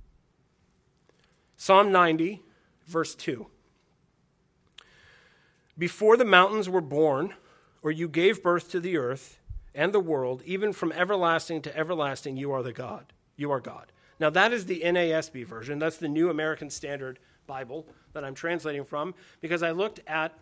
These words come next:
seventeen versions of the Bible, and it was very difficult to find the word used this way.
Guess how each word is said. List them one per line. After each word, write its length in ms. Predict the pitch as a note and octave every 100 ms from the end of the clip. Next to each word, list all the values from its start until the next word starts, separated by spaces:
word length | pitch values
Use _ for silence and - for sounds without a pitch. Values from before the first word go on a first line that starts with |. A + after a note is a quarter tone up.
| _
seventeen 720 | - F#3+ G3+ F#3+ - F#3 F3
versions 380 | D3+ D#3+ E3 C#3
of 100 | C#3
the 60 |
Bible, 440 | C3+ D3 B2 C3+ F#3 _ _ _ _ _ _ _ _ -
and 120 | F3+
it 60 | F#3
was 140 | E3+
very 280 | D#3+ G#3 G#3+
difficult 360 | G3 E3+ F#3+
to 60 | D#3
find 260 | - F3 E3+
the 60 |
word 240 | D#3 D#3+ D#3+
used 260 | G#3+ C#3
this 220 | C#3+ -
way. 280 | A#2 F#2 -